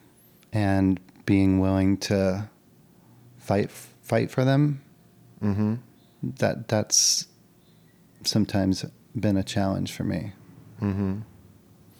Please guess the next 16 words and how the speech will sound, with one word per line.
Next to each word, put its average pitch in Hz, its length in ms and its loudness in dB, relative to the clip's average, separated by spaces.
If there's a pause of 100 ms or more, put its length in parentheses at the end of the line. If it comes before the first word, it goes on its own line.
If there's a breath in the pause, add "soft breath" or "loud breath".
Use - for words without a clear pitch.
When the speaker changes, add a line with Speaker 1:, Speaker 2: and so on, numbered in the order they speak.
(320 loud breath)
Speaker 2:
Because 98 520 0
you 98 100 -2
don't 92 300 0
want 92 380 0
to 85 540 -4 (540)
upset 120 380 -4
the 123 60 -2
other 117 160 -2
person, 117 420 -6
or 95 80 -2
what's 92 280 -4
the, 95 100 -2
Speaker 1:
Mm-hmm. 101 320 4 (120)
Speaker 2:
what, 95 200 2
what's 92 260 -4
the 85 440 -2